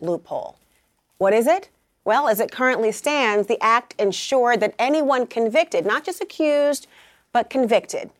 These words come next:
as in due process occurred here, convicted of misdemeanor domestic violence would not be allowed to own or possess a gun. And for the last few years, senators have been trying to expand that prohibition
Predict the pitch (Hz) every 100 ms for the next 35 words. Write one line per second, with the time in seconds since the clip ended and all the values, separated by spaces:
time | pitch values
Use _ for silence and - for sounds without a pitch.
0 | _ _ - 208 220 202 - 180 254 -
1 | 254 254 - 208 185 - 190 - 277 247
2 | 175 160 156 147 226 _ _ _ _ _
3 | - 240 294 311 285 233 202 233 285 -
4 | 294 254 240 226 220 202 202 208 202 180
5 | 214 247 220 208 214 190 240 302 220 269
6 | 240 208 202 202 202 - 180 180 196 185
7 | 185 190 _ _ - 214 170 - 202 208
8 | 247 165 - - _ _ _ _ - -
9 | 190 214 214 214 - 208 202 311 302 226
10 | 214 - 233 233 240 240 220 202 214 208
11 | - 226 233 220 202 - - - 311 381
12 | 247 190 - 185 175 175 170 214